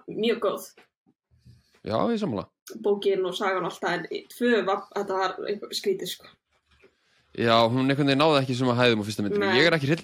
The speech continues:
Speaker 2: ég er ekki hryllingsmyndamaður, sko, en ég fílaði fyrstu myndina.
Speaker 1: Nefnilega, sagan og, þú veist, hvernig það var bara, hvernig það var búin til, það var bara ógeðslega flott, en klúðruðu alveg.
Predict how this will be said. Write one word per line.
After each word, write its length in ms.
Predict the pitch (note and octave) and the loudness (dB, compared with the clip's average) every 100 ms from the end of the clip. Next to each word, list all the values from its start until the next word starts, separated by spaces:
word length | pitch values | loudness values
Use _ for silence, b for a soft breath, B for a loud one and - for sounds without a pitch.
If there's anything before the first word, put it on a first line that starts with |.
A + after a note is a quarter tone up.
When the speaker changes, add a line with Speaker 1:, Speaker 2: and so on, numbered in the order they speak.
| B2+ | 0
Speaker 2:
ég 80 | F3+ | 2
er 80 | |
ekki 140 | F#3+ D3 | 2 0
hryllingsmyndamaður, 720 | G#3 D3 A#2+ A2 D3 C#3+ F#2+ | 0 0 0 2 2 2 0
sko, 160 | - F2 | -4 -4
en 140 | G#2 | -2
ég 80 | B2+ | -2
fílaði 340 | F3+ F#3 G2 | 0 2 0
fyrstu 200 | A2+ A#2 | -2 -6
myndina. 200 | E2+ C2 - _ _ _ _ - - | -8 -8 -16 _ _ _ _ -16 -6
Speaker 1:
Nefnilega, 540 | A#3+ B3 A#3 C#3+ G#3 _ _ - | -2 0 0 0 -6 _ _ -12
sagan 440 | - B3+ C#4 B3 A3+ | 0 2 4 4 4
og, 380 | A3 G3+ - A3+ | 2 0 -4 -4
þú 140 | A#3+ | 0
veist, 220 | G3+ - - | 0 -4 -6
hvernig 180 | B3 A3+ | -4 0
það 80 | A3+ | -2
var 80 | A3 | -2
bara, 80 | A3 | -2
hvernig 160 | B3+ C4 | 0 0
það 60 | |
var 80 | A#3 | 0
búin 160 | E4 E4 | 0 -2
til, 240 | - F4 A#4+ - - | -2 0 0 -2 -4
það 80 | |
var 80 | A#3 | -4
bara 140 | A#3 D4+ | 0 -2
ógeðslega 240 | D#4 C4 | -2 -2
flott, 320 | C4+ A3 - A3 | -2 -2 -2 -2
en 140 | F#3+ _ _ _ _ _ _ _ - | -2 _ _ _ _ _ _ _ -6
klúðruðu 340 | C#4 C#4+ A3 G3+ | 0 2 2 2
alveg. 320 | A3+ F3 - | 2 0 -4